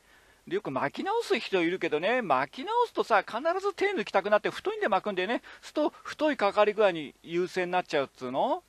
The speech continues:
細いんで巻きゃ強くかかるかもしんないけどね。まあ、特にね、難しいことはないのよ。多分、あの、やるとしたら、うちの店よりしばちゃん先生んちの方が、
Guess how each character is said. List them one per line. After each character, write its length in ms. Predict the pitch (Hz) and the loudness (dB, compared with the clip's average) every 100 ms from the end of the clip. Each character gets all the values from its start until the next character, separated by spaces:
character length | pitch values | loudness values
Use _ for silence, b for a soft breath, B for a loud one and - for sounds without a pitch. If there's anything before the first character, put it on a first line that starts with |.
| _ b b | _ b b
細 260 | 277 294 349 | -4 0 2
い 20 | |
ん 20 | |
で 80 | 269 | 4
巻 160 | 247 294 | 2 6
き 60 | |
ゃ 120 | 254 | 6
強 300 | 214 - 220 | 4 2 2
く 100 | - | 2
か 140 | - 156 | -2 2
か 100 | 160 | 2
る 60 | |
か 80 | 147 | 2
も 100 | 127 | -6
し 100 | 127 | -8
ん 60 | 131 | -4
な 120 | 131 | -4
い 40 | |
け 80 | 117 | -4
ど 140 | 110 123 | -6 -2
ね。 320 | 202 240 233 - _ _ - | -2 -2 -8 -20 _ _ -14
ま 40 | - | -6
あ、 20 | |
特 240 | 403 453 | -2 -2
に 120 | 240 165 | -2 0
ね、 140 | 180 | 0
難 200 | 147 156 | 0 -4
し 40 | 185 | -4
い 60 | - 427 480 | -4 -4 -4
こ 100 | 480 | 0
と 120 | 453 285 | 2 4
は 120 | 143 | 2
な 220 | 143 202 | 2 0
い 80 | 240 | -2
の 160 | 151 | -4
よ。 240 | 104 73 - _ b b - 156 | -2 -6 -8 _ b b -20 -6
多 160 | - 311 | -2 2
分、 280 | 254 151 - - | 2 0 -4 -2
あ 120 | 165 | 0
の、 140 | 156 | 0
や 180 | 147 165 | 2 2
る 120 | 220 | 2
と 120 | - 311 | -4 -4
し 100 | - | -2
た 120 | 269 | 2
ら、 200 | 220 - | 4 4
う 140 | 156 | 0
ち 160 | 135 190 | -6 -8
の 120 | 214 | -6
店 240 | 208 285 | -6 -6
よ 100 | 302 | -6
り 100 | 220 | -4
し 120 | 156 220 | -4 -4
ば 80 | |
ち 60 | 269 | -4
ゃ 40 | |
ん 60 | 233 | -6
先 160 | 160 147 | -6 -6
生 140 | 165 | -8
ん 40 | |
ち 100 | 151 | -8
の 120 | 139 117 | -6 -2
方 40 | |
が、 260 | 170 151 | 4 4